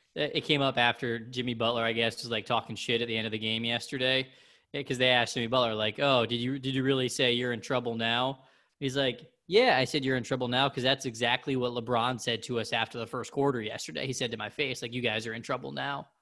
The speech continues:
So I said it back to him. And then LeBron's response to that was like, "Nah, man, like, I don't need to talk shit. I don't need to talk trash. My game speaks for itself.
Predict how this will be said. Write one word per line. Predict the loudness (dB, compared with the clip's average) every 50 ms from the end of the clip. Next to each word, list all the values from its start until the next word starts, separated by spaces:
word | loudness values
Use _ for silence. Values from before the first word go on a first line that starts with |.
| _ _ _ _ _ _ _
So | 2 6 6
I | 6
said | 6 6 4 2
it | 2 4
back | 4 4 4 4 2 0
to | -4 -2 -2
him. | -2 -4 -4
And | -4 -4
then | -4 -4
LeBron's | -4 -6 -4 -2 0 2 4 2 2 0 -2
response | -6 -6 -4 -4 -2 -2 -2 -4 -4
to | -4 -2
that | 0 2 2 2 0
was | -2 -4 -4 -2
like, | -2 -2 -2 -4 -6 -12 _ _ _ _ _ _ _ -6
"Nah, | -2 2 2 2 2 2
man, | 0 -2 -2 -2 -2 -2
like, | -2 -2 -4 0 2
I | 4 4
don't | 4 4 2 0 -2
need | -2 -4 -4 -4
to | -6 -8
talk | -6 -4 -2 -2 -2 -2 -6
shit. | -6 -2 -2 0 2
I | 2 2
don't | 2 0 -2
need | -4 -4
to | -4 -6
talk | -8 -6 -6 -6 -6 -6 -8
trash. | -6 -6 -6 -4 -4
My | -6 -4
game | 0 0 0 0 -2
speaks | -4 -6 -8 -6 -6
for | -6 -4 -4 -2 -2
itself. | -4 -4 -2 0 2 2 2 0 -2 -6